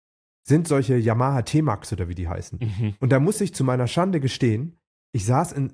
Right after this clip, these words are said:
Speaker 1: jetzt schon zweimal irgendwie in so unterschiedlichen Cafés, wie auch immer, und hör halt, wie so ein Motorsound angeht. Ich so, "Geil, Motorrad!" Spring auf, meine Freundin guckt mich an, denkt aber so,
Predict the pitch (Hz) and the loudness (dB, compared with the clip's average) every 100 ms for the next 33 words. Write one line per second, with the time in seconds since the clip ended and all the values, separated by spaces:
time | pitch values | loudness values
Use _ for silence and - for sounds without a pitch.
0 | _ 127 - 110 - 127 147 135 123 131 | _ -4 -2 -4 -2 0 2 0 -2 -2
1 | 113 113 110 110 120 127 117 107 107 - | 0 0 0 -2 -2 -2 -2 -2 -2 0
2 | 131 123 123 113 120 127 147 _ - - | -2 0 -2 -2 -2 -2 -4 _ -20 -20
3 | - - - 127 135 180 175 135 131 123 | -20 -20 0 4 6 4 2 0 0 2
4 | 143 147 - 107 98 98 92 85 - - | 2 0 0 -2 -2 -2 -2 -4 -10 0
5 | - - 135 135 151 151 147 117 92 - | 2 2 4 4 6 6 4 4 -4 -8
6 | - _ - - 175 147 175 - 101 113 | -20 _ -4 2 2 2 0 -2 -2 0
7 | 104 - 104 98 98 90 90 82 | 0 -2 -2 0 0 -2 -4 -6